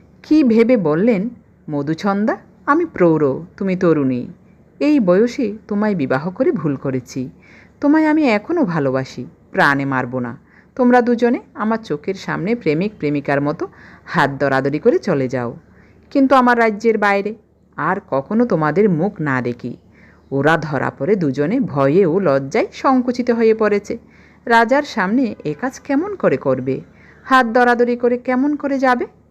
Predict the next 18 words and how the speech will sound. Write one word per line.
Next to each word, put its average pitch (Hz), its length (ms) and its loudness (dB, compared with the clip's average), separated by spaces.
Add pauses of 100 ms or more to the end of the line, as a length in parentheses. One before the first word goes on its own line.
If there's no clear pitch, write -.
(320)
রাজা 131 380 -2
তলোয়ার 139 460 0
খুলে 254 240 0
বললেন, 139 540 0 (320)
"যাও, 165 500 2 (340)
নইলে 175 360 -4
দুজনকে 220 520 -2
কেটে 196 240 0
ফেলবো। 131 440 -4 (320)
ঠিক - 300 -2
ওইভাবেই 247 500 4
যাও।" 277 260 0 (760)
শেষে 143 500 -4
তারা 170 380 0
তাই 190 340 0
করতে 156 380 -6
বাধ্য 127 340 -4
হলো। 127 340 -8